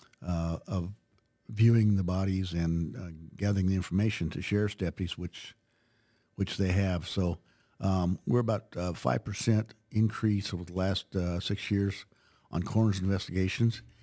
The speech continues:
and that really, um,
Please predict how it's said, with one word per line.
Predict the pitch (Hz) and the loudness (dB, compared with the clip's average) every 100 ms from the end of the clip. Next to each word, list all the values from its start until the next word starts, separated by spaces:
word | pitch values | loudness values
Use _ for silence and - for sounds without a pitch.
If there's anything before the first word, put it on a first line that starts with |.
| - _ | -20 _
and | - | 2
that | 110 - | 4 4
really, | 139 131 123 110 107 - _ _ _ _ _ _ _ - | 4 6 4 2 0 -4 _ _ _ _ _ _ _ -2
um, | 104 107 104 101 104 | 0 2 2 4 2